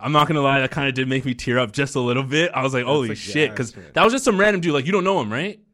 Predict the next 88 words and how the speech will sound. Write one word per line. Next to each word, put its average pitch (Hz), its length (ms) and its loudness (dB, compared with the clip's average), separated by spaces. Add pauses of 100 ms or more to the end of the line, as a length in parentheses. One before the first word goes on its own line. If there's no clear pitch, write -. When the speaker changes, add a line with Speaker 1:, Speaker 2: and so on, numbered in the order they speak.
(120)
Speaker 2:
I, 156 100 0
Speaker 1:
Or - 20 4
you 156 80 -2
Speaker 2:
we, 214 60 -2
Speaker 1:
do - 60 -2
Speaker 2:
I 165 40 2
Speaker 1:
know 175 60 4
Speaker 2:
haven't 190 160 2
Speaker 1:
him? 202 60 -6
Speaker 2:
talked 175 200 -2
to 185 60 -10
him - 20 -6
in, 175 60 -8
like, 127 120 -8
ten 139 240 -12
years. 113 480 -8
Speaker 1:
Oh, 170 280 6
okay, 120 300 0
okay, 147 140 0
Speaker 2:
And - 80 -2
so 156 80 -2
Speaker 1:
so 131 120 4
Speaker 2:
we 135 60 4
Speaker 1:
yeah. 120 100 6
Speaker 2:
reconnected, 143 500 -2
and - 20 -6
he's 123 140 -8
like, 131 80 -10
"Oh, 160 100 -2
let 143 140 -4
me 135 80 -10
check 135 180 -12
out 131 60 -6
your 117 160 -8
Speaker 1:
Oh, 135 40 2
Speaker 2:
podcast." 151 520 8
Speaker 1:
okay, 117 220 2
okay, 104 160 -4
Speaker 2:
But, 208 100 2
like, 202 100 0
Speaker 1:
okay. 160 100 -4
Speaker 2:
no, 202 200 4
but 135 80 -2
Speaker 1:
But 202 60 4
Speaker 2:
like, 277 60 8
Speaker 1:
even 269 140 4
still, 214 320 4
yeah, 147 240 4
Speaker 2:
for, 123 120 2
Speaker 1:
even 202 120 2
Speaker 2:
for 185 160 -2
Speaker 1:
still. 147 120 6
Speaker 2:
someone, 110 160 2
like, 165 140 -4
I, 147 260 -4
I 151 40 -2
couldn't 156 220 -6
imagine 127 360 -8
myself 117 380 -10
reaching 113 240 -12
out 104 100 -12
just, 104 280 -16
like, 98 340 -12
Speaker 1:
Exactly. 131 540 0
Speaker 2:
you're 180 100 -4
essentially 160 380 -8
a - 20 -8
stranger. 120 340 -10
Like, 113 120 -8
we've, 117 160 -12 (160)
like, 117 240 -10 (240)
connected, 123 360 -10
but 156 100 -8
we 143 100 -12
connected 139 440 -10
over 127 200 -8
that. 101 160 -12
He's 107 120 -12
like, 117 120 -14
Speaker 1:
Yeah. 120 260 0
Speaker 2:
"Oh, 165 80 2
I 143 40 0
randomly 143 340 -6
checked 139 200 -10
out 143 40 -8
your 131 100 -6
guys' 127 160 -8
podcast 113 640 -10